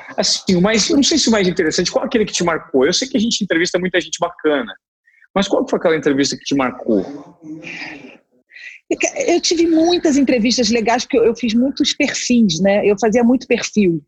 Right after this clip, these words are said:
Speaker 2: perfil do, dos atletas, assim. Então, quando você faz o perfil, você acaba mergulhando na história mesmo daquele atleta, a história desde a infância, com os amigos, os familiares. Então, a gente acaba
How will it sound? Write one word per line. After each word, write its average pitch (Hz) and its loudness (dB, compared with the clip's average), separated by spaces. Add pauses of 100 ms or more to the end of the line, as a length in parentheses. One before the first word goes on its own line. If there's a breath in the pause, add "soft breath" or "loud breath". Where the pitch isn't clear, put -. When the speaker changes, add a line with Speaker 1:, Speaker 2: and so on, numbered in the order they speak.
(360)
Speaker 2:
perfil 208 0
do, 175 2
dos 175 2
atletas, 180 0
assim. 156 -6
Então, 156 -2
quando 277 -2
você 254 0
faz 175 -2
o 147 -10
perfil, 190 0 (400 loud breath)
você 214 -4
acaba 240 0
mergulhando 254 2
na 220 2
história 202 2
mesmo 185 0
daquele 202 0
atleta, 185 -2
a - 2
história 214 0
desde 226 -2
a 226 -2
infância, 220 0 (240)
com 226 2
os 208 2
amigos, 214 0 (180)
os 208 0
familiares. 220 0
Então, 269 -2
a 285 0
gente 277 -6
acaba 269 0